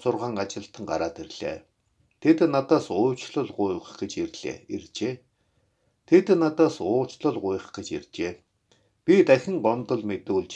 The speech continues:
мэдээж эцэстээ бүгд эвлэрээд дуусав. Маргааш нь бидэнд болон бидний аашны төлөө махгүй хоол өгч, харин нөгөө халаалтгүй автобус нь хэд хэдэн машин болон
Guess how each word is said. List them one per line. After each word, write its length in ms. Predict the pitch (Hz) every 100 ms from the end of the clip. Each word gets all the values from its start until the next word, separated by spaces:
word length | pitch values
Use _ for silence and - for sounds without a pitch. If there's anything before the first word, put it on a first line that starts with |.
| - _
мэдээж 400 | 76 92 131 135 98
эцэстээ 560 | 90 - - - 127 104
бүгд 340 | - 120 151 135
эвлэрээд 520 | 98 90 82 78 110 - -
дуусав. 440 | 80 76 - 78 - _ _ _ _ _ _
Маргааш 420 | 110 135 127 131 -
нь 140 | 131
бидэнд 380 | 107 104 131 127
болон 280 | 135 135 131 101 -
бидний 480 | 101 120 - 147 113
аашны 480 | 110 113 - 135 120
төлөө 340 | 107 104 110 85
махгүй 460 | 85 - - 131
хоол 280 | 104 101 95 90
өгч, 240 | - - - _ _ _ _ _ _
харин 280 | 123 139 156
нөгөө 300 | 123 131 160
халаалтгүй 640 | - 113 143 131 - 165
автобус 500 | 110 - - 113 110 -
нь 200 | 117 104
хэд 180 | 139 139
хэдэн 320 | 151 170 147
машин 340 | 87 - 143 120
болон 300 | 85 82